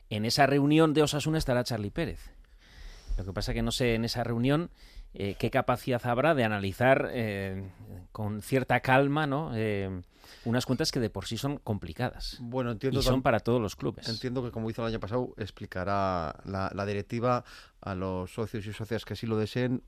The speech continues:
Speaker 2: previamente a esa asamblea, eh, por los pem-, pormenores de, de los números. A mí me pareció más,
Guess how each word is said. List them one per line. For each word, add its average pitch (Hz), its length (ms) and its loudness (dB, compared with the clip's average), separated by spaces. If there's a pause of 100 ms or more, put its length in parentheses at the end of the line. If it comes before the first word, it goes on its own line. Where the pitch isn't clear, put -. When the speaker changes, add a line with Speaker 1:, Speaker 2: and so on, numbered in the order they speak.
Speaker 2:
previamente 113 600 0
a 107 40 2
esa 104 140 -6
asamblea, 110 460 -4 (440)
eh, 90 340 -2
por 95 120 -8
los 95 180 -4
pem-, 90 260 -2 (200)
pormenores 120 500 2
de, 101 540 0
de 98 160 -4
los 98 160 -2
números. 131 380 4
A 104 40 0
mí 107 140 2
me 104 120 0
pareció 95 260 -2
más, 107 280 -4